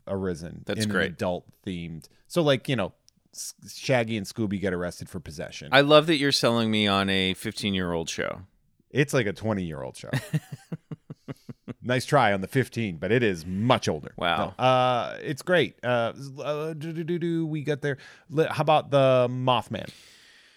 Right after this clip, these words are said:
Speaker 2: Mothman is really interesting. Mothman is, if you want, like, a David Lynch,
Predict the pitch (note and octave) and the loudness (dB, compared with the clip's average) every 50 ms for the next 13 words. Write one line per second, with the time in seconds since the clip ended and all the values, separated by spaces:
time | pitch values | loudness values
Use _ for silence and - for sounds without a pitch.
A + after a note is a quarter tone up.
0 | _ _ _ _ _ _ _ _ _ _ _ A#2+ A#2+ B2+ C#3+ F3 G3+ A3+ A#3+ A3 | _ _ _ _ _ _ _ _ _ _ _ -12 -2 4 6 8 8 8 6 4
1 | - - F#3+ G3 G3 F#3 F3 E3+ E3 D#3 C#3 B2 C3+ C3 C#3 C3+ C3 B2+ A#2+ A#2 | 2 0 2 4 6 6 6 6 6 4 2 0 2 4 6 6 6 6 4 2
2 | A2 - A2+ G#2 - - - F#2+ F#2+ F#2 F2+ F2+ F2 F2+ - G#2+ A#2 B2+ C#3+ E3+ | 0 -2 -4 -4 -4 -4 -4 -4 -4 -4 -4 -6 -8 -10 -8 -2 0 0 2 2
3 | G3 - - F3 F3 E3+ E3 D#3+ D#3+ D#3+ D#3+ D#3 D#3 D#3 - - _ - C3+ C3+ | 0 -4 -2 -2 0 2 4 4 4 4 2 2 0 -4 -6 -8 _ -2 0 2
4 | C3 B2+ B2 A#2+ A#2+ A#2 A2+ A2 - - - B2 - C#3+ D#3+ F#3 F#3+ G#3 A3 A3+ | 4 4 4 4 2 2 0 -2 -4 -8 -10 -10 -6 -4 -4 -2 2 2 2 2
5 | G3 - D#3 D#3+ D#3 - - D#3 D3 C#3+ C#3+ C3+ A#2+ A2 - B2 A#2+ B2 B2+ A#2+ | 2 2 2 0 0 2 2 2 4 4 4 2 0 -2 2 4 4 4 4 4
6 | B2+ B2+ B2 G#2+ G2+ G#2 G#2 G#2+ G#2+ G#2 G#2 G#2 F#2+ - - - - - | 4 2 2 2 -2 -2 -2 0 0 2 0 0 -2 -4 -4 -4 -6 -8